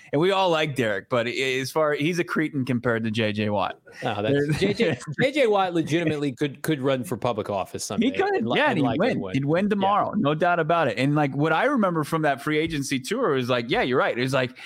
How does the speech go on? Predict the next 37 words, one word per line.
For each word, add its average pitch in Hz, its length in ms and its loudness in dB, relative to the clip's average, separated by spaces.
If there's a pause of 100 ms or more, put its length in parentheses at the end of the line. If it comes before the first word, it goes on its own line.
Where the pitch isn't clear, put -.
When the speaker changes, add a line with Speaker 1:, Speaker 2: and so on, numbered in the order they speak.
(100)
Speaker 1:
man, 160 220 2
it's 160 100 -4
a 202 60 2
pipe 165 280 0
dream. 139 280 2
That, 131 200 -2
I 135 100 0
mean, 127 420 0
I, 104 320 -2
I 127 40 2
was 143 140 0
doing 139 180 2
a 135 60 2
podcast 131 500 0
at 127 60 -2
the 123 80 2
time, 120 460 0 (260)
and 117 480 -2
it 123 80 0
was, 117 260 -2
it 135 140 -4
was, 123 340 -4
you 135 140 -4
felt - 460 -2
foolish 156 500 0
even, 123 280 0
like, 107 220 -2
discussing 175 580 0
it. 120 120 -2 (300)
Speaker 2:
Right. 127 220 0
Speaker 1:
But 143 120 0 (100)
then 165 520 0 (580)
the, 143 260 -2
the 135 160 0
DeAndre 180 560 2
Hopkins 151 640 0
Photoshop 127 720 0